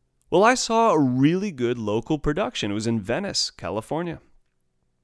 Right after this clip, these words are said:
Got to go see this production that the actors, pound for pound, really killed it. And, and the thing about The Homecoming is that it has the formula that a lot of us love to see, whether we get it or know it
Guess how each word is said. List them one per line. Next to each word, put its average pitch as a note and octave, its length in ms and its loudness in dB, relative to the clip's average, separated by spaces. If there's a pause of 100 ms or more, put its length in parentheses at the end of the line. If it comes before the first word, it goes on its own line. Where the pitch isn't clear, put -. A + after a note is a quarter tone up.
(280)
Got A#2+ 180 -8
to A#2+ 80 -8
go A#2 180 0
see A#2 480 -4
this A2 300 -6
production C#3 800 -8
that F#2 240 -10 (480)
the G2 120 -8
actors, A#2+ 440 -4 (240)
pound B2+ 240 -4
for C3+ 100 -2
pound, C#3+ 320 -2
really E3 220 -2
killed G3+ 340 -4
it. A#2+ 160 -4
And, G2 340 -6
and A2+ 220 -4
the A2 80 -4
thing F3 240 -6
about F3 240 -6
The G2 100 -4
Homecoming A2 720 -6 (1000)
is A2+ 160 -4
that A#2 300 -2
it A#2 160 -2
has D3 380 -6
the B2 120 -2
formula G2+ 800 -6 (720)
that G2 160 -6
a D#2+ 80 -8
lot F2 380 -4
of G#2 120 -4
us G#2+ 220 -6
love F#2+ 500 -6
to G#2+ 120 -6
see, F#2 360 -6
whether F2+ 320 -8
we F#2+ 180 -6
get E2+ 360 -10
it A2 200 -8
or F#2 140 -12
know F2 440 -6
it A2+ 100 -8